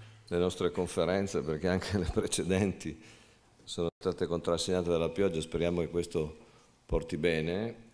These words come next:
Siamo, siamo lieti di nuovo di avere un'occasione di incontrarvi. Eh, abbiamo volutamente mantenuto lo stesso panel di relatori che sono anche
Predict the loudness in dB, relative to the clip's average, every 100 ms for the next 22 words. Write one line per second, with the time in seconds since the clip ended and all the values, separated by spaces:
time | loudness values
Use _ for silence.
0 | _ _ -14 -2 2 4 2 0 4 6
1 | 10 10 10 6 6 8 8 8 6 6
2 | 4 2 0 2 4 6 6 4 0 -14
3 | -20 -20 _ _ -10 2 6 8 6 4
4 | 0 -6 -4 0 0 2 6 8 8 6
5 | 4 2 2 -4 -14 -20 -20 -6 0 2
6 | 2 4 4 6 4 4 4 2 0 2
7 | 4 6 4 4 4 2 2 2 2 2
8 | 6 8 8 4 -6 -18 -8 0 0 6
9 | 6 8 6 10 12 12 10 8 8 4
10 | 6 8 8 6 2 2 4 4 6 6
11 | 4 0 0 0 0 2 2 0